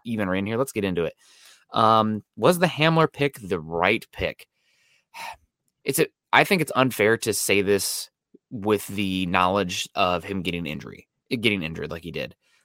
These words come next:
um, because that is, you know, Captain Hindsight. Like, "Oh, I wouldn't take the guy who got injured." It, so,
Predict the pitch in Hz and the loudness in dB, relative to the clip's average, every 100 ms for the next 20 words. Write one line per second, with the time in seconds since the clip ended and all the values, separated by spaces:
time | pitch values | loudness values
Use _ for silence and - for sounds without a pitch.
0 | - 95 90 90 92 101 92 87 95 92 | -2 2 2 0 0 2 2 2 2 2
1 | 76 92 87 87 85 - 90 82 92 95 | 2 0 0 -2 -6 -8 -8 -6 -4 -2
2 | 107 156 160 82 98 185 180 196 165 113 | -2 -2 -2 -4 -2 2 4 4 2 0
3 | 104 90 92 90 92 107 156 117 - - | -4 0 0 2 2 2 2 -2 -6 -12
4 | - 131 - - 113 101 95 | -12 -10 -8 -4 0 2 2